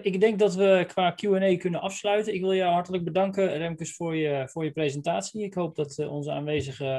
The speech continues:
er, er wat aan hebben. En bekijk ook zeker als je, eh, nu gekeken hebt de presentatie van Remkes. Hij gaf aan dat er nog wat dingetjes bij komen.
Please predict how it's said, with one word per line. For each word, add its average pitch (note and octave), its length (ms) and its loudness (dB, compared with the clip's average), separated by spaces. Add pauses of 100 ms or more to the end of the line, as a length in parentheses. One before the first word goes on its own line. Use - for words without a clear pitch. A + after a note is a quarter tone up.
(100)
er, C3 160 -8
er D3+ 140 -6
wat C#3+ 120 -6
aan C3 120 -4
hebben. D#3+ 300 -6
En D3 240 -8
bekijk D3 300 -4
ook C#3+ 120 -6
zeker D3 360 -4
als C3+ 180 -8
je, C3+ 400 -4 (120)
eh, C3 240 -10
nu C3 380 -8
gekeken C#3 460 -4
hebt - 260 -8 (180)
de C3 180 -4
presentatie C3+ 580 -6
van C3+ 140 -6
Remkes. C#3 360 -8
Hij C3 120 -6
gaf C#3+ 200 -10
aan C3+ 120 -4
dat B2+ 140 -8
er C3+ 60 -10
nog B2+ 100 -12
wat B2+ 100 -10
dingetjes B2+ 320 -10
bij C3 160 -4
komen. B2 360 -8